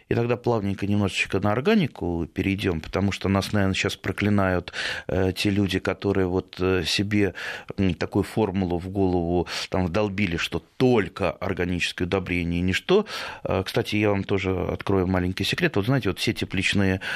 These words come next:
о-, овощи, там те, те же самые помидорчики, огурчики, они же сейчас, вот все современные технологии таковы, что выращивается это не на земле, даже не в земле. Это выращивается, э,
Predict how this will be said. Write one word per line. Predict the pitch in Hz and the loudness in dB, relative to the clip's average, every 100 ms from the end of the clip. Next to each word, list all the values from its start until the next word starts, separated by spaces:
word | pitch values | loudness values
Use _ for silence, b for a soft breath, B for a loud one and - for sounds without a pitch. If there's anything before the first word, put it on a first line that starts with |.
| B B | B B
о-, | - 113 80 - | -2 0 0 2
овощи, | 185 123 - - | 2 2 0 -2
там | - - - | -4 -10 -10
те, | - | -12
те | - | -6
же | 95 | -2
самые | - 87 85 | 0 0 0
помидорчики, | - 156 160 170 170 156 143 - - | 2 2 2 2 4 2 0 -6 -2
огурчики, | 131 139 151 156 147 - 127 - 123 113 B B B B | 0 0 0 0 0 0 -2 -2 0 2 B B B B
они | - 143 165 | 0 2 2
же | 147 147 | 4 2
сейчас, | - 135 - 147 - | 2 0 0 0 0
вот | 123 123 87 | -2 -2 -2
все | 113 - | 0 2
современные | 135 135 135 139 127 | 2 2 4 4 2
технологии | 123 131 151 160 180 156 104 95 87 B B - | 0 0 2 4 4 2 2 2 0 B B -4
таковы, | 113 - 131 170 | -2 2 2 2
что | - - 117 | 0 0 0
выращивается | 113 127 117 113 - 98 | 2 2 2 -2 -2 -2
это | - | 0
не | 107 110 117 | 2 4 4
на | 113 | 4
земле, | 101 101 101 98 98 | 2 2 2 2 2
даже | - 80 90 | 0 -2 0
не | 107 113 | 2 2
в | 104 | 2
земле. | 101 98 92 85 73 | 0 0 0 0 -2
Это | - | 0
выращивается, | 104 107 92 - 85 - - 87 B B B | 0 0 0 -4 -6 -4 -4 -4 B B B
э, | - | -2